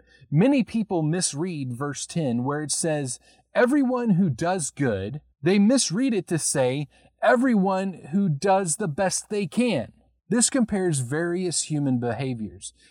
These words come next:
and it creates a scale of good and evil,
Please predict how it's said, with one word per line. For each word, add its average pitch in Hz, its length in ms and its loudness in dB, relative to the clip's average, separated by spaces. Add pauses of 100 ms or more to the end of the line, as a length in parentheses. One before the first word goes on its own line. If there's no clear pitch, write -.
and 208 140 4
it 240 80 2
creates 233 460 -4
a 180 80 0
scale 170 580 0
of 135 240 -4
good 185 260 2
and 220 160 0
evil, 131 600 -2